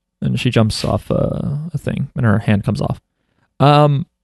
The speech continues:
yeah, I don't know. I just found it, like, kind of obnoxious 'cause I just think of, like, the, the suicide rate in Japan, like,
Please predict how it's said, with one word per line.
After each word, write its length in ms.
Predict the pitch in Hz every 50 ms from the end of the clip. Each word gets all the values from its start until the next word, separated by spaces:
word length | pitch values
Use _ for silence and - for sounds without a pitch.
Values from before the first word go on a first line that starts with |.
| _ _ _ _ _ _ _ _ _ _ _
yeah, 240 | - 208 240 240 -
I 60 | 254
don't 80 | 269 247
know. 40 | 202
I 80 | 190 190
just 160 | 285 285 -
found 200 | - 349 339 294
it, 60 | 262
like, 180 | 233 220 180 -
kind 200 | - 185 180 175
of 80 | 170 143
obnoxious 460 | 131 127 127 127 139 - - 139 -
'cause 140 | - 135 127
I 60 | 131
just 200 | 131 180 - -
think 140 | 160 151 151
of, 80 | 135
like, 180 | 131 123 113 -
the, 160 | - 113 - -
the 100 | - 110
suicide 500 | - - 139 139 139 - - 139 135 120
rate 240 | 117 123 123 127 -
in 120 | - 123 113
Japan, 400 | 127 117 - 120 113 113 113 113
like, 200 | 104 95 -